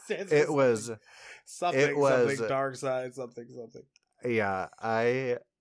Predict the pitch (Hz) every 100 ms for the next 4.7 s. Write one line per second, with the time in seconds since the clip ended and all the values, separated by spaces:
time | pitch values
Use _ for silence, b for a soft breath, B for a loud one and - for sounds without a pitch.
0 | _ _ _ _ _ - 113 107 - -
1 | 98 95 95 92 92 92 95 101 120 -
2 | 92 101 101 - - 110 - 110 110 107
3 | 98 107 107 107 - - 98 90 - -
4 | 95 110 - - - 76 78